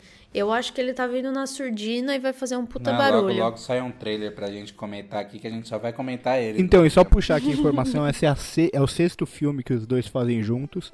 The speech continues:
Speaker 3: E pelo que tão falando, a história do livro tem uma relação de uma tribo de indígenas americanos que acham, acho que, petróleo na terra deles, eles ganham dinheiro com isso e aí são assassinados.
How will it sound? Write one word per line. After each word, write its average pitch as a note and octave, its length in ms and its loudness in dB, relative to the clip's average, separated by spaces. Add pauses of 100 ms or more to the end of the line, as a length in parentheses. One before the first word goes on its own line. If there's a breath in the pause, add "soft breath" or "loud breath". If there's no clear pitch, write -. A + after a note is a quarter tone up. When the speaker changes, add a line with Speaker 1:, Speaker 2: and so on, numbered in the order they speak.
(520 soft breath)
Speaker 3:
E D#3 300 6
pelo G3 340 6 (200)
que F#3 120 -2
tão F3+ 220 2
falando, D#3 440 2
a D#3 60 6
história D3+ 360 0
do D3 120 0
livro C#3 460 0 (220)
tem D3 260 -2
uma C#3 160 0
relação C3+ 580 0
de C3 120 0
uma B2+ 160 0
tribo F3 560 4
de C#3 400 0
indígenas C3+ 640 -2
americanos D#3 760 -2 (480 loud breath)
que B2 440 2 (100)
acham, C#3 300 2
acho B2 120 -2
que, - 60 -8
petróleo D#3+ 640 4
na C#3 100 2
terra C3+ 240 0
deles, D3+ 520 2
eles B2+ 200 0
ganham C#3+ 260 2
dinheiro B2+ 380 0
com B2+ 220 -4
isso D#3 420 2
e D3 100 2
aí C3+ 140 2
são D3 240 -2
assassinados. C3 840 -4